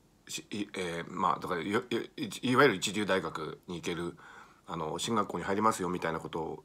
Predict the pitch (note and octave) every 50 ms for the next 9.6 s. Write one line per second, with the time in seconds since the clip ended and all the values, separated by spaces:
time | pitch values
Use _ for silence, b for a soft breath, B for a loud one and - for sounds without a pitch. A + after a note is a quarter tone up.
0 | _ - - D3 D3 D3+ F3+ F#3+ G3+ G3+ F#3+ - - - _ _ _ - D3 D3+
1 | D#3 D#3 E3+ D#3+ D#3+ D#3 C3+ - - _ _ _ - - - - E3 D3+ F#3 F#3
2 | F#3 F3+ E3 E3 D#3+ F3 D3 C3 D#3 D#3 D3+ D#3+ - - G2+ - E2+ E2 - E2+
3 | E2 D2 C#2 C#2+ - A2+ - - - _ _ _ _ _ _ _ _ _ _ _
4 | _ _ _ _ - G2+ F#2+ F#2+ F#2+ F2+ - - F2+ F2 F#2 G#2+ A2+ B B B
5 | B B B B B B B B B B - - - G2 F#2+ - F3 A#3 - D#4+
6 | - - - - A#2+ F2+ F#2+ A2 G#2 E2+ - - D3+ D3 C3+ - - - - A#2+
7 | B2+ C3 D#4+ - A#3+ - - - - C3 B2 A#2+ G2 F#2+ F2+ - F#2+ F2+ E2 E2
8 | F2 F#2+ B2 D#3+ C#4+ F#4 G4 G4 F#4 D4+ - D3 C3+ C#3+ - - B3 F#3+ A#2+ -
9 | - F3+ E2+ - E3 D3+ - - F#2 D#2+ D#2